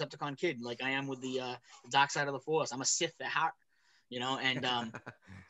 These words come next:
Speaker 1: Soundwave, you know, meant, meant a lot to me, more than just a toy. It was harking back to something that was unobtainable, um,
Speaker 2: Mm-hmm.
Speaker 1: as a kid. And I think that's what draw, drives everybody here. An entire, entire, you know,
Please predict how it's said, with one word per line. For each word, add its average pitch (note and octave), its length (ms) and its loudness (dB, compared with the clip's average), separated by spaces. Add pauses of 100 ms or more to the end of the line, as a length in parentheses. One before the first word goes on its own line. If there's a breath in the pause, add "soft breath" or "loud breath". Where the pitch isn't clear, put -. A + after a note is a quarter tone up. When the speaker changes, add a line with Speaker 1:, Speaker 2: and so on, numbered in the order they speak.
Speaker 1:
Soundwave, D#3 540 6
you C3+ 80 2
know, C3 160 2
meant, C3+ 340 2
meant C#3 200 2
a C3+ 40 -2
lot D3 240 6
to D3 80 0
me, A#2 340 -6 (120)
more D3 320 2
than C#3+ 120 0
just C3 180 -2
a A#2+ 60 -4
toy. D3+ 320 0
It A#2+ 160 -2
was A#2+ 240 0 (180)
harking C#3+ 320 2
back C#3+ 180 4
to C#3 80 -4
something C#3+ 380 -2 (220)
that C3+ 120 2
was B2+ 180 0
unobtainable, D#3 760 0 (480 loud breath)
um, B2 80 2
Speaker 2:
Mm-hmm. A#2 240 2
Speaker 1:
as C3 140 -2
a B2 40 -6
kid. G#3 240 4
And B2+ 120 4
I D3+ 60 6
think G#3 200 0
that's F#3 180 4
what D#3+ 120 2
draw, D#3 360 6
drives D3+ 280 4
everybody C#3+ 320 2
here. C3+ 320 2 (180)
An D3 60 2
entire, C#3+ 500 6
entire, C#3+ 560 2 (720)
you D3 100 -2
know, A#2+ 180 -4